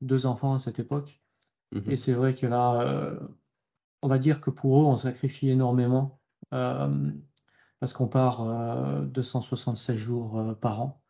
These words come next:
Speaker 1: Euh, donc on vit dans notre, euh, dans, dans nos sacs, on va dire. Donc c'est vrai que ça, ça commençait à me peser vraiment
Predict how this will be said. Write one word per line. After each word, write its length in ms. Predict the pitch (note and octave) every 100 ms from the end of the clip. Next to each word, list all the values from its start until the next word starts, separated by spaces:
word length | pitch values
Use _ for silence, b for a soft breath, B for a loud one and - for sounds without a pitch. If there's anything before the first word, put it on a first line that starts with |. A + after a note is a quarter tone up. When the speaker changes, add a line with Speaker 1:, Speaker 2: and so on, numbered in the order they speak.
| B B B B B _ C#3+
Speaker 1:
Euh, 640 | B2 A#2+ A2+ A2+ A2+ A2+
donc 300 | A2 A#2 A2+
on 60 | A#2
vit 180 | A#2+ A#2+
dans 160 | A2+
notre, 380 | A2 G#2+ - -
euh, 420 | A2+ A2 A2+ A#2+
dans, 220 | A#2+ A#2
dans 420 | A#2 A#2 A#2 B2 A#2
nos 120 | A#2
sacs, 300 | - C3+ -
on 40 |
va 160 | A#2 A2
dire. 260 | C#3 - _ _ _ _ _ _ _ _ _ -
Donc 200 | C#3+ C3+
c'est 120 | C#3+
vrai 140 | C#3+
que 40 | D#3+
ça, 220 | C#3+ B2+
ça 160 | - C3
commençait 320 | C#3 C3+ C3+
à 40 |
me 80 | B2
peser 300 | B2+ B2 C3
vraiment 460 | A#2+ A#2+ A#2 G#2+